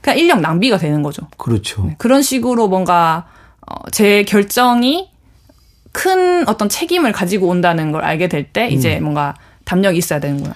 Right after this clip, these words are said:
Speaker 1: 아, 그리고 그, 어, 어떤 사고가 갑자기 일어날 때가 있었어요.
Speaker 2: 음.
Speaker 1: 예를 들어 출항을 할 때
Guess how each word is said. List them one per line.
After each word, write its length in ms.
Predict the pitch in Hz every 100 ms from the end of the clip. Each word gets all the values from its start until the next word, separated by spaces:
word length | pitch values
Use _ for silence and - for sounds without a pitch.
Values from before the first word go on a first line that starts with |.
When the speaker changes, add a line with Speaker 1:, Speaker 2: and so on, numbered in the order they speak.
| -
Speaker 1:
아, 140 | 156
그리고 360 | 147 185 165 147 - _ _ - _ _ _ - - 175
그, 200 | 160 147 - - - - - -
어, 580 | 156 147 143 139 147 196 _ -
어떤 160 | 185
사고가 540 | 170 - 311 359 339 262
갑자기 800 | 180 - 180 156 151 147 143 - _ _ _
일어날 280 | - 196 151
때가 160 | 147 156
있었어요. 300 | 151 - 147
Speaker 2:
음. 60 | 120
Speaker 1:
예를 200 | 113 104
들어 220 | 151 147
출항을 460 | - 349 381 320 185
할 180 | 151
때 420 | - 147 147 139